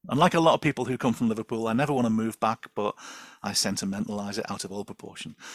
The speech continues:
So that's why I'm very fond of Vicky. I think she's an amazing character. I think Maureen O'Brien was one of the best, uh, companion actors, but she just fell foul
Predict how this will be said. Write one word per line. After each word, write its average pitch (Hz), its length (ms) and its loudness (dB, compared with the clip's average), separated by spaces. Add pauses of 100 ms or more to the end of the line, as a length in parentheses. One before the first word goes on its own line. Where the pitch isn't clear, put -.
(140)
So 120 140 2
that's 131 200 2
why 120 80 4
I'm 113 100 4
very 175 220 6
fond 101 260 0
of 87 80 -10
Vicky. 95 260 -8
I 101 40 -10
think 104 160 -6
she's 104 120 -8
an - 60 -6
amazing 110 380 -2
character. 98 380 -10
I - 40 -12
think - 180 -8
Maureen 101 280 -4
O'Brien 110 400 0
was 101 260 -6
one 107 160 -6
of 101 60 -6
the 104 120 -8
best, - 600 -2 (520)
uh, 104 200 0
companion 104 420 -2
actors, 98 440 -6 (540)
but 113 180 4
she - 160 0
just 135 260 -2
fell 117 200 -2
foul 101 480 -2